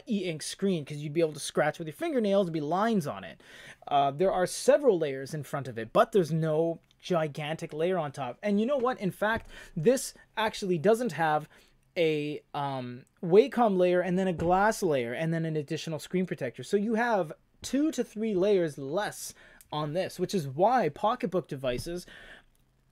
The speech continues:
typically look a little bit more crisp. And if you don't believe us, you can look at the Onyx Nova three Color, which is using a seven point eight screen, and the Inkpad three, Inkpad Color. It's not the Inkpad three Color.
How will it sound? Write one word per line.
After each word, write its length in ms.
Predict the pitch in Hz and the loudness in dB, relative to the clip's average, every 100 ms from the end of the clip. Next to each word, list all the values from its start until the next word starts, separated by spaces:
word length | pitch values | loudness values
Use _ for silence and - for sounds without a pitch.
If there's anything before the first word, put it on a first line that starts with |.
| _ _ - | _ _ -16
typically 640 | - 285 349 262 294 262 247 | -2 0 0 -2 0 0 0
look 640 | 226 180 196 294 - - - - | -2 -2 0 -2 -4 -8 -12 -2
a 80 | 180 | 0
little 400 | 180 226 254 190 | 2 2 2 2
bit 180 | 208 | 2
more 260 | 202 180 175 | 2 0 -2
crisp. 440 | - 254 196 - - | -2 -2 -2 -4 -10
And 140 | 170 160 | -6 -6
if 160 | 143 | -4
you 60 | 160 | -2
don't 180 | 160 147 | -2 -2
believe 260 | 214 294 | -4 -2
us, 180 | 247 214 | -2 -2
you 80 | 202 | -2
can 140 | 185 | -2
look 140 | 185 180 | -2 -2
at 100 | 170 | -4
the 80 | |
Onyx 400 | - 180 190 - | 0 2 2 -2
Nova 420 | 175 156 175 170 170 | -2 2 4 4 2
three 280 | - 160 | -2 -4
Color, 480 | 147 185 160 127 180 - - - - | -2 0 0 -2 -6 -12 -20 -20 -16
which 120 | - | -10
is 80 | 151 | -6
using 260 | 160 143 | -4 -4
a 60 | 139 | -4
seven 240 | - 143 | -2 -4
point 180 | 135 143 | -4 -6
eight 160 | 139 143 | -8 -12
screen, 380 | - 113 151 190 - - - | -12 -8 -8 -10 -14 -20 -2
and 200 | 175 180 | 2 4
the 160 | 185 - | 2 2
Inkpad 600 | 269 294 - 196 170 143 | -2 -2 -2 0 0 0
three, 400 | 160 165 151 151 _ _ _ _ _ _ _ _ _ _ _ _ - | -2 0 0 -6 _ _ _ _ _ _ _ _ _ _ _ _ 2
Inkpad 440 | 247 240 196 156 | 2 2 2 2
Color. 280 | - 143 104 | 2 -4 -4
It's 160 | - 175 | -8 -6
not 100 | 160 | -4
the 80 | 160 | -6
Inkpad 240 | 151 127 | -6 -8
three 180 | - 156 | -6 -8
Color. 220 | 113 | -8